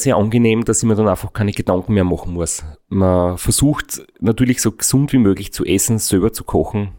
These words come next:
auf alles Mögliche zu achten, nicht zu viel Süßigkeiten und Kekse zu essen, aber trotzdem, ähm, im Hinterkopf hast du immer die Gedanken so, "Passt's eh und hab ich keinen Fehler gemacht und eh nichts vergessen?"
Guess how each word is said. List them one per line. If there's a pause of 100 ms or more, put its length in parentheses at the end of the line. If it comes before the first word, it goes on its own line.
auf
alles
Mögliche
zu
achten, (340)
nicht
zu
viel
Süßigkeiten
und
Kekse
zu
essen,
aber
trotzdem, (100)
ähm,
im
Hinterkopf
hast
du
immer
die
Gedanken
so,
"Passt's
eh
und
hab
ich (140)
keinen
Fehler
gemacht
und
eh
nichts
vergessen?"